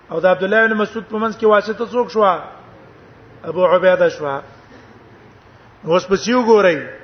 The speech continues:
قال ابو عيسى وهكذا روى قيس بن الربيع هذا الحديث عن ابي اسحاق عن ابي عبيده عن عبد الله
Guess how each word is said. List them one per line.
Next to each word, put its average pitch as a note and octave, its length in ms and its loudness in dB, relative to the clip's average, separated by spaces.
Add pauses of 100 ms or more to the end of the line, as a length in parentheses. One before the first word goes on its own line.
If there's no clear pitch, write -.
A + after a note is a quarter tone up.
(340)
قال G#3+ 280 4
ابو B3 200 2
عيسى G#3 380 2 (260)
وهكذا A3+ 680 2
روى A3+ 240 4
قيس A3+ 300 0
بن G#3 160 -2
الربيع F3+ 600 2 (720)
هذا G3+ 300 4
الحديث G3 380 2 (800)
عن G3+ 200 4
ابي B3 240 2
اسحاق A#3 400 2
عن A#3 100 2
ابي A3+ 180 2
عبيده G#3 440 4
عن G3+ 100 2
عبد F#3+ 180 0
الله E3+ 500 0